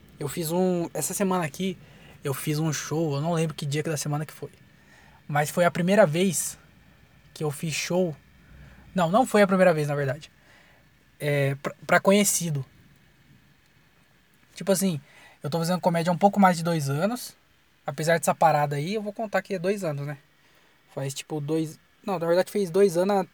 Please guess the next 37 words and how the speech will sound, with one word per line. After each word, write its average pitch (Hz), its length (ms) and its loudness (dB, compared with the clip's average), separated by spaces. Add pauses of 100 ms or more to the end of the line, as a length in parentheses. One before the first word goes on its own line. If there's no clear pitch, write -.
há, 151 120 -4
há 143 40 -2
quinze 226 360 0
dias 190 200 -2
atrás. 165 400 -4 (1040)
Eu 143 100 -6
tô 156 80 -6
fazendo 180 320 2
comédia 160 540 0
há 147 100 -2
dois 165 320 2
anos 202 400 0 (420)
e 175 800 0 (600)
ninguém 202 260 4
da 285 80 10
minha 247 140 6
família 202 420 4
viu 165 260 0
eu. 135 220 0 (140)
Na 165 60 0
verdade, 226 280 8
viram. 170 300 0 (400)
Mas, 160 140 0
tipo - 160 -4
assim, 202 280 2 (460)
eu, 170 340 -2
eu 170 120 -6
fico 202 180 0
muito 214 180 4
nervoso 196 420 4
pra 185 120 0
fazer 170 360 0
show 175 280 0
pra 156 160 -4
quem 175 180 -4
eu 180 80 -2
conheço. 160 560 -2